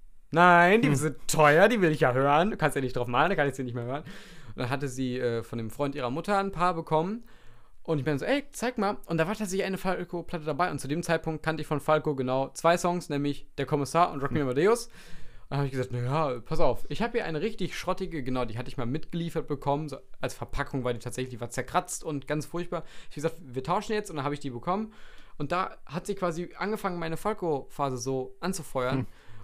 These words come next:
Speaker 1: Und seitdem, immer wenn sie so mit uns im Auto sitzt oder so, mit meiner Familie, dann hören wir immer ganz viel Falco, beziehungsweise ich höre Falco, meine Familie hört dann mit mir. Dementsprechend hätte sie mir die Schallplatte nicht gegeben, müsste sie jetzt nicht drunter leiden.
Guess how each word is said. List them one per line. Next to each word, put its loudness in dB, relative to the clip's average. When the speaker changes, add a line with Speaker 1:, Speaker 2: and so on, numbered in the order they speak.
Speaker 1:
Und -6
seitdem, 2
immer 0
wenn -2
sie -2
so 0
mit -2
uns -6
im -2
Auto -2
sitzt -4
oder -4
so, -2
mit -8
meiner -6
Familie, -6
dann -8
hören -4
wir -6
immer -2
ganz -4
viel -10
Falco, 0
beziehungsweise -8
ich -4
höre 2
Falco, 6
meine 2
Familie 0
hört 0
dann 2
mit -6
mir. -2
Dementsprechend -6
hätte -4
sie -4
mir 0
die 0
Schallplatte 0
nicht -4
gegeben, -4
müsste -2
sie 0
jetzt -2
nicht -4
drunter -4
leiden. 0